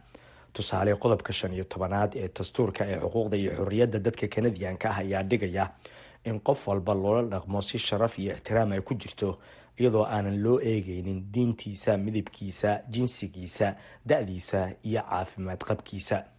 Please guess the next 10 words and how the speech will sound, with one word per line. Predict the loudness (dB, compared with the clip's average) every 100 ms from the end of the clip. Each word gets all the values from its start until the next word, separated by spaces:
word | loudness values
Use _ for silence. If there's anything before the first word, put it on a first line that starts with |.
| -20 -20 _ -20 -20 -20 -20 -6
Dadka | 0 2 2
uu | 0
saameeyey | 0 2 4 4
sharciga | 4 2 2
koob | 2 2 2
iyo | 0
labaatan | -2 -2 -2 -2
ee |
dowladda | -2 2 0 0
Quebec | -4 -4 2 4 4 2 -6